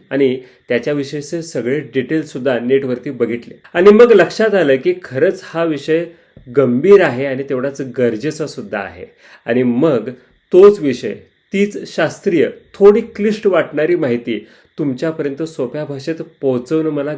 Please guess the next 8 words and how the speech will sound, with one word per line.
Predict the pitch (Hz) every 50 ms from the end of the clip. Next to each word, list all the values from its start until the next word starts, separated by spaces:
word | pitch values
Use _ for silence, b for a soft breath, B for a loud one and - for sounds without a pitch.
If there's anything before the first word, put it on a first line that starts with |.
| 135 123 135
गरजेचं | 123 113 107 107 147 151 - 151
वाटलं, | 123 110 101 - - - - - _ _ _ -
कारण | 143 139 143 160 170 170 B B B B B B
आपल्या | - 143 143 156 165 175
प्रत्येकाच्या | 170 165 156 - - - 185 180 170 175 165 160 165 175 156
आयुष्याची, | 131 131 156 156 - - 151 120 - - 110 104 - - -
प्रत्येकाच्या | 156 160 160 - 175 175 180 165 165 170 175 175 180 180 B B B B B B
आरोग्याच्या, | 139 143 151 165 165 156 156 165 160 160 180 185